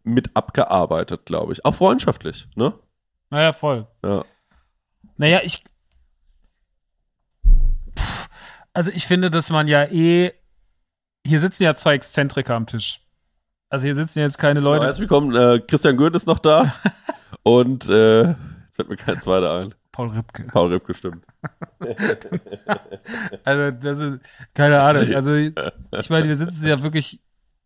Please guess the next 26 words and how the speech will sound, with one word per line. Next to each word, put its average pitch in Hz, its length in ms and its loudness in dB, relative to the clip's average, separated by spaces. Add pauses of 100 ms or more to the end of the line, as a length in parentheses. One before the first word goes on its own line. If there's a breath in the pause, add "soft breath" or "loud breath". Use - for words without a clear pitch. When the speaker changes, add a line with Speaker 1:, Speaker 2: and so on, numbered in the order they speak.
(140)
Speaker 2:
wir 143 160 -2
sind 147 80 0
ja 143 140 2
wirklich - 260 -8
Exzentriker, 127 640 -14
ne? 127 300 -14
Und 131 260 -8
natürlich, 143 460 -6 (1600)
also 160 300 0 (880)
ich - 60 -20
glaub, 160 200 0
das - 160 -8
le-, 170 120 -6
also 151 180 -6
grad 165 220 2
die 170 40 -2
letzten 165 360 -4
eineinhalb 156 360 -2
Jahre, 160 260 2
zwei 147 220 2
Jahre 151 540 2 (100)
waren 143 520 0 (120)
schon 139 380 0
auf - 420 -8
vielen 160 340 -2
Ebenen 147 600 -2